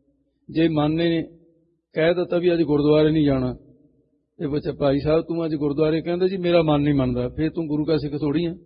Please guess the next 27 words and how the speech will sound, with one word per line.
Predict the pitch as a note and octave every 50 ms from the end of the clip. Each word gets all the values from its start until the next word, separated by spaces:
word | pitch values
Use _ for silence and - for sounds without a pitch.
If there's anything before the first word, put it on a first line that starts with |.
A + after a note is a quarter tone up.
| _ _ _ _ _ _ _ _ _ _ _ _ _ _ _
ਤੂੰ | - D3 D#3
ਤਾਂ | E3 E3
ਆਪਣੇ | E3 D3 F3 F3
ਮਨ | E3+ D#3 C#3+ C#3+ D3
ਦਾ | D#3 D#3+
ਸਿੱਖ | D#3 D#3 D3+ - F3
ਹੋਇਆ। | D#3 C#3 C3 B2
ਫਿਰ | A2+ D#3 G3 - _ _ _ _ _ _ _ _ _ _ _ _ _ _ _ _ _ _ _ _ _ _ _ _ _ _ _ _ _ _ _ _ _ _ _ - D3 B2
"ਜਹੇ | C#3+ C#3+ D3+ F#3 G3+ G3+
ਧਰਮਸਾਲ | G3 - F3 C#3 C#3 C#3+ C#3+ D3 D#3 E3 F3+ F#3 F3+
ਤਹੇ | - F#3 F3+ F#3+ F#3+
ਨੀਤ | F3+ F#3 F#3+ F#3+ - F3 C#3
ਜਾਈ" | C3 A2+ G#2+ G#2 G#2 G#2
ਹੈ। | A2+ B2
ਗੁਰੂ | A#2 - C#3 D#3 E3
ਤਾਂ | - F#3 F3
ਕਹਿੰਦਾ | D#3 E3+ F3 F#3 F#3+
ਵੀ | F#3
ਜਿੱਥੇ | D#3 E3+ E3+ F3 F3+ F3+
ਧਰਮਸਾਲ | F3+ - D#3+ C#3 C3+ C#3+ C3+ - D3 D3+ D#3 D#3+
ਹੈ, | D#3+
ਗੁਰਦੁਆਰਾ | D3+ C#3+ C#3+ C#3 B2 D3 C#3+ D3+ E3+
ਹੈ, | F#3 G#3 - - _ _ _ _ _ _
ਤੇਰੀ | - C#3+ D3+ D#3+ F3
ਡਿਊਟੀ | D3+ D3 C#3+ C#3+ C#3 E3+ E3+
ਬਣਦੀ | D3+ D3 C3 B2+ A#2 A#2+ A2+
ਹੈ। | G#2+